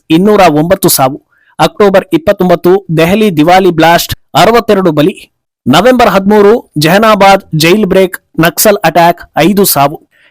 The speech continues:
ಇದರ ಜೊತೆಗೆ ಸುಮಾರು ಅರವತ್ತು ಕಡೆಗಳಲ್ಲಿ ನಕ್ಸಲರ ದಾಳಿಯಿಂದ ನೂರು ಸಾವು.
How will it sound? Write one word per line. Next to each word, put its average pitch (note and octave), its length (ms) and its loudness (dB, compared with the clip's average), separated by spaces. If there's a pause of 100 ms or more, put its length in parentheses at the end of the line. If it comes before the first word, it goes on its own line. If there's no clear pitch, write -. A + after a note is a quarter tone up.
(100)
ಇದರ E3+ 200 2
ಜೊತೆಗೆ G3+ 340 -2
ಸುಮಾರು F#3 340 0
ಅರವತ್ತು F#3 460 -2
ಕಡೆಗಳಲ್ಲಿ F3 440 0
ನಕ್ಸಲರ F3 500 0
ದಾಳಿಯಿಂದ D#3+ 560 2
ನೂರು F#3 240 2
ಸಾವು. D3 420 -4